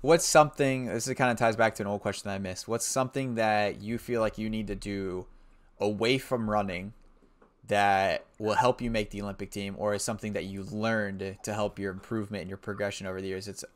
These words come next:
like, kind of maybe something that a lot of people don't think about or that you've done differently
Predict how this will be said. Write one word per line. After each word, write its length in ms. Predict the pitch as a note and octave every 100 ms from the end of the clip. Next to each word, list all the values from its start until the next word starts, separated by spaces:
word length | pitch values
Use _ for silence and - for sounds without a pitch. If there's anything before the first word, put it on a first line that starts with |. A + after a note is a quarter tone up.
| -
like, 160 | G#2 -
kind 240 | A2 G3+
of 220 | G2 - _ _ _ - - _
maybe 240 | A#2 C3 C3+
something 460 | C#3 B2+ B2+ A#2
that 680 | G#2 G#2 G#2 G#2 G2+ F#2+ -
a 40 | A2+
lot 140 | A2+
of 60 | A2
people 160 | A2
don't 140 | G#2+ -
think 200 | D3 D3
about 400 | C3+ C3 C3+ -
or 140 | A2
that 180 | G#2 F2
you've 120 | G2+
done 180 | G2+ F#2+
differently 680 | - B2 A#2+ A2+ A2 G#2 G2